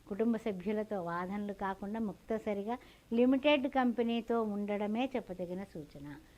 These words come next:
అంతేగాని అందరూ మనవాళ్లే కదా అని మాట్లాడేస్తే ఆ తర్వాత నిందలు నిష్ఠూరాలు మీకే వస్తాయి, మీరు స్వీకరించాల్సిందే తప్పదన్నమాట. అలాంటి కాలం కనిపిస్తోంది, జాగ్రత్తగా ఉండండి.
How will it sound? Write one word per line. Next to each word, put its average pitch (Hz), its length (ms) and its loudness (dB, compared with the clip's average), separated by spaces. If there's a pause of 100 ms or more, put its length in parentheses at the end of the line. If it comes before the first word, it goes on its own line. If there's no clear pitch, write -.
(180)
అంతేగాని 214 480 -2
అందరూ 269 280 6
మనవాళ్లే 294 580 10
కదా 302 180 4
అని 302 80 6
మాట్లాడేస్తే 285 680 2
ఆ 285 40 2
తర్వాత 240 440 -4 (420)
నిందలు 277 320 8
నిష్ఠూరాలు 262 640 4
మీకే 226 280 2
వస్తాయి, 175 420 -2
మీరు 190 160 -4
స్వీకరించాల్సిందే 220 960 0
తప్పదన్నమాట. 139 760 -10 (1400)
అలాంటి 269 400 10
కాలం 269 480 8
కనిపిస్తోంది, 277 800 4
జాగ్రత్తగా 202 720 2
ఉండండి. 165 480 -2